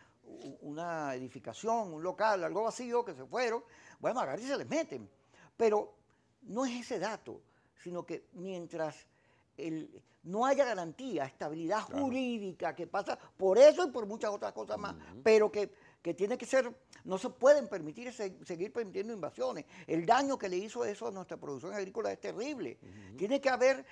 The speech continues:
Speaker 1: el gobierno tiene que entender que la estabilidad jurídica es lo que va a permitir que vengan los dineros, porque nadie va a traer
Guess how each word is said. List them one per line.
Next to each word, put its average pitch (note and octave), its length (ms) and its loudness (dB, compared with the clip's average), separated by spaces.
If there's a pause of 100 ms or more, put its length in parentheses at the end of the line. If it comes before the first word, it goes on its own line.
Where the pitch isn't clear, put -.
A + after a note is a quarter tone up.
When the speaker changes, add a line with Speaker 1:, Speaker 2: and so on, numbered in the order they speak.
Speaker 1:
el F3 120 -4
gobierno G#3+ 240 2
tiene C4 180 -4
que B3+ 80 -2
entender B3+ 440 0 (220)
que G#3+ 220 6
la G#3 160 6
estabilidad F3 840 2
jurídica G3+ 760 -8 (180)
es E3 140 0
lo A3+ 100 4
que G#3+ 100 -2
va G3+ 100 4
a G3+ 60 -2
permitir G3 380 -8
que G#3 120 -6
vengan G#3+ 240 -6
los F3+ 140 -8
dineros, G#3+ 360 -2
porque F3 140 -8
nadie A3 260 -2
va A#3+ 100 2
a A#3+ 40 -2
traer A#3 340 -2